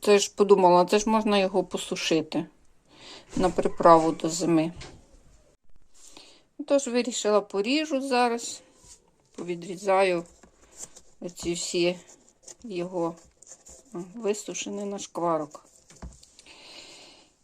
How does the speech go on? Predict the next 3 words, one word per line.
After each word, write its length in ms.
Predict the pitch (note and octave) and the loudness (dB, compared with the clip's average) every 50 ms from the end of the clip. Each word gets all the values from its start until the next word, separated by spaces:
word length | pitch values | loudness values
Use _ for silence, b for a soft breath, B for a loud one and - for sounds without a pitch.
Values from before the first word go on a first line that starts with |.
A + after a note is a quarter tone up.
| _ _ - | _ _ -10
І 320 | A#3 A#3 A#3+ A#3+ B3 B3 A3+ B B B B B B B B B B B B B B B B B B B | -6 -4 -2 -2 -2 -2 -4 B B B B B B B B B B B B B B B B B B B
в 40 | B | B
сушарку 640 | - F4 E4 - - G4 F#4+ F#4+ F#4+ - - - | -6 -6 -4 -2 0 0 0 0 -2 -6 -12 -20